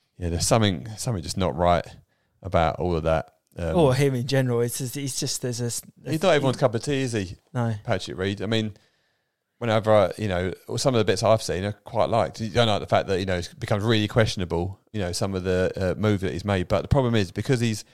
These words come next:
Speaker 1: had issues in the past, now every little rules infraction, every time he calls the ref over for a drop, you think, "Oh, he's, he's trying to nick a bit.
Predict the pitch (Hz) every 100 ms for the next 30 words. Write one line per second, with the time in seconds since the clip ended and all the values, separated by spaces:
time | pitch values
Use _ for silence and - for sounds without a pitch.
0 | _ _ _ 120 92 104 101 95 92 110
1 | 90 - 104 117 110 110 107 98 107 101
2 | - - 92 107 - - 95 110 104 98
3 | - 107 95 95 98 - 76 78 87 85
4 | 107 78 85 95 98 95 87 - _ 98
5 | 95 107 92 95 - - 95